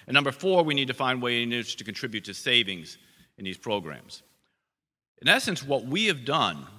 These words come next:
over the last fifty years with the war on poverty is we've made poverty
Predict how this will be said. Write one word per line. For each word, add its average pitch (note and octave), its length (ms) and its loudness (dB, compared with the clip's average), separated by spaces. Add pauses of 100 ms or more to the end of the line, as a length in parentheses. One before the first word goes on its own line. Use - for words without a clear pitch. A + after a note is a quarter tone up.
(640)
over A#2+ 160 -2
the A2+ 100 -2
last A2+ 440 6 (160)
fifty C3 300 -4
years G#2+ 640 -4 (540)
with A#2 100 -10
the A#2 80 -4
war B2+ 240 2
on A2+ 120 0
poverty A#2 600 2 (380)
is D3+ 120 -4
we've D#3+ 200 -4
made A3 400 0
poverty D3+ 640 2